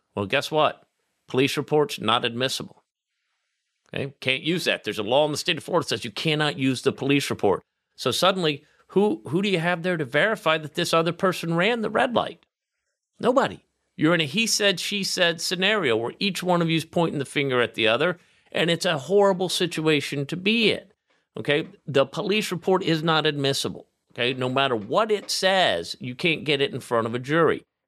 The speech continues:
If the person on the other side is going to deny what happened, is gonna now blame you after the fact, that's a real problem, and you have to deal with it. So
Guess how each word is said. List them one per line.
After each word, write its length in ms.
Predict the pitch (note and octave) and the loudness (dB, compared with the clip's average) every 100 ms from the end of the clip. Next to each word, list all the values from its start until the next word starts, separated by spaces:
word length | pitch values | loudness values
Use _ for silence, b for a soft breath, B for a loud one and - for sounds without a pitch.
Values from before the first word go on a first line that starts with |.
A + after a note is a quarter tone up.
| - | -2
If 220 | C3+ B2+ | 0 0
the 160 | C#3 B2+ | 0 -2
person 460 | - G3 G#3 - F#3+ | 0 -2 0 0 -2
on 100 | F3+ | 2
the 80 | |
other 160 | E3+ E3+ | 0 0
side 300 | - D#3+ D#3 | 0 0 0
is 100 | C#3 | -4
going 380 | C3 C3+ C3 A#2+ | 0 2 2 -2
to 160 | B2+ | -4
deny 500 | G2+ F#2+ F#2 G#2+ D3+ | -2 -2 2 2 2
what 220 | F#3 F#3 E3 | 0 -2 0
happened, 400 | F3 G3+ G3 E3 | 0 -2 -2 -2
is 140 | A2+ | 0
gonna 200 | B2 A#2+ | 0 0
now 220 | A#2+ A2 | 0 0
blame 420 | F#2+ A2 C3+ D3+ | 0 0 0 -2
you 160 | D#3 F3 | -2 0
after 320 | E3 E3 E3 | 0 0 -6
the 80 | D3+ | -8
fact, 420 | - E3+ G3 G3 _ _ - | -2 0 0 -6 _ _ -12
that's 220 | D3+ E3+ | -10 -6
a 40 | F3 | -2
real 220 | E3 D3 | 0 0
problem, 420 | - D#3 E3+ B2+ | 0 2 2 0
and 100 | A#2 | -4
you 120 | C#3 | -2
have 200 | C#3+ C3+ - | 0 -2 -2
to 80 | |
deal 280 | G2 A2+ A#2+ | -2 2 2
with 220 | G#2+ - | 0 -8
it. 160 | - - | -18 -10
So 380 | - A2 G#2 | 2 2 2